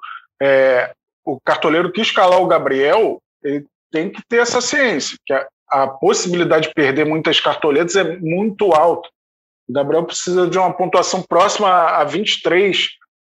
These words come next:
vinte e três pontos, vinte e quatro pontos pra não desvalorizar.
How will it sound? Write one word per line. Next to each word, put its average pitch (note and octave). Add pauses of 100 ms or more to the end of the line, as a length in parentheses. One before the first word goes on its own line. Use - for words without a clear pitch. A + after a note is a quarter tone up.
(100)
vinte F3
e -
três E3+
pontos, E3
vinte D3
e -
quatro D#3
pontos E3+
pra F3+
não F3
desvalorizar. F3